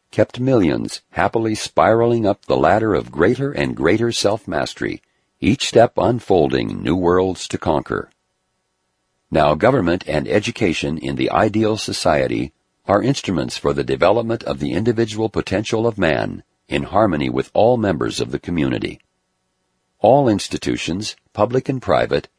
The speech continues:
stress the unity of life through its triune aspects of faith, hope, and charity, embraced as the power, wisdom, and love of God. Here, the Trinity in action and a striving for excellency in all things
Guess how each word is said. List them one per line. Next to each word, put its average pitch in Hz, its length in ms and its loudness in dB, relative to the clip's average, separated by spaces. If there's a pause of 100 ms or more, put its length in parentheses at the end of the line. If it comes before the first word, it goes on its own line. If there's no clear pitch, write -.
stress - 400 2
the 76 120 -2
unity 120 380 0
of 117 160 0
life 71 460 0 (160)
through 73 200 -2
its - 140 -6
triune 107 520 0
aspects 80 640 -4
of - 200 -8
faith, 95 400 2 (220)
hope, 95 340 2
and 101 180 -4
charity, 62 640 -2 (260)
embraced 87 720 2
as - 180 -6
the - 120 -4
power, 117 600 2
wisdom, 98 580 0
and 55 220 -6
love 64 240 2
of 98 180 0
God. 92 380 -2 (1120)
Here, 98 340 4
the 76 120 0
Trinity 131 480 2
in 127 100 4
action 67 540 -2 (260)
and 60 160 -2
a - 40 -8
striving 104 500 2
for 107 160 -4
excellency 71 720 -4
in 58 120 -6
all 110 300 2
things 64 540 -4